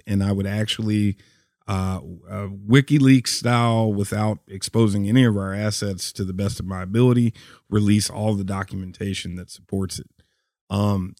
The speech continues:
short of something like that, short of something that is, that is dead to rights, smoking gun, um, I would, again, I'd, I'd stay out of it.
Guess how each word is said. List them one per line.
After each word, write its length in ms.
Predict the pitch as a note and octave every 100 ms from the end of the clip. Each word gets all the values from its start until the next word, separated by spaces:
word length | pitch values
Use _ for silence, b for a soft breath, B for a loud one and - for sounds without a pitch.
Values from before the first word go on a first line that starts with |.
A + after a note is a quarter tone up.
| -
short 440 | - C3 C#3+ F3
of 160 | B2 A2
something 380 | C3 B2 A#2 G#2
like 200 | G2 F#2+
that, 260 | G2 F2+
short 280 | - A2 B2
of 80 | A2+
something 400 | A#2+ A2+ A2 G#2
that 120 | F#2
is, 320 | F2+ F2+ E2+
that 160 | A2+ F#2
is 160 | F2+ _
dead 240 | A2+ A2+ G#2+
to 60 |
rights, 520 | G2+ G#2+ G#2 - - -
smoking 520 | - G#2+ G#2 G2+ G2
gun, 360 | G#2+ D3+ F#3+ F#3 _ _ _ _ _ G#2+
um, 380 | A2 B2 A#2+ B2+
I 140 | A2
would, 120 | C#3
again, 240 | C3 D3+ C3+
I'd, 200 | G2 F#2
I'd 200 | G2+ G2
stay 280 | - A2 A2+
out 160 | A#2
of 120 | G#2+
it. 100 | -